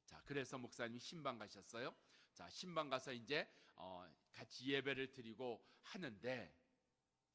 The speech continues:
그 집사님 내외가 고민하는 거예요. 그러더니 얘기해요. "목사님,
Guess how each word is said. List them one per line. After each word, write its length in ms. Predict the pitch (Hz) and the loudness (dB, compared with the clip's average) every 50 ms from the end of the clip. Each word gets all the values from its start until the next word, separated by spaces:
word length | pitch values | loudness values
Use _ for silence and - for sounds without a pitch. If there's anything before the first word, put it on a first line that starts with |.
| _ _ _ _ _ _ _ _ _ _ _ - - _ - | _ _ _ _ _ _ _ _ _ _ _ -20 -20 _ -4
그 200 | - 170 175 170 | 0 0 0 0
집사님 520 | - - 143 - - 170 170 165 170 165 | -2 -8 -2 6 6 6 6 6 2 4
내외가 500 | 156 139 131 123 117 110 135 160 240 - - - - _ _ _ _ _ _ _ _ _ - - - - - - - - - - - - - - _ _ _ _ - - - - - - - - _ _ _ - - - - - - - - | 4 6 6 6 6 6 6 6 6 4 -4 -18 -20 _ _ _ _ _ _ _ _ _ -20 -18 -16 -14 -14 -14 -14 -16 -16 -18 -20 -20 -20 -20 _ _ _ _ -20 -20 -20 -20 -20 -20 -20 -20 _ _ _ -20 -20 -16 -16 -16 -16 6 12
고민하는 520 | - 208 202 208 196 185 170 151 143 127 107 | 12 12 12 12 12 10 10 10 8 2 -2
거예요. 200 | 107 90 78 - - - _ _ _ _ _ _ _ _ | -4 -6 -8 -12 -18 -20 _ _ _ _ _ _ _ _
그러더니 380 | - 196 190 156 180 175 170 156 | 2 4 6 6 6 4 6 6
얘기해요. 380 | 147 135 107 98 117 107 98 - - - - - - _ - | 6 4 4 2 -2 -4 -4 -6 -10 -20 -20 -20 -20 _ -6
"목사님, 680 | 135 143 135 - 156 135 131 147 151 143 120 104 101 | -6 -4 0 6 6 6 8 8 4 2 2 -2 -10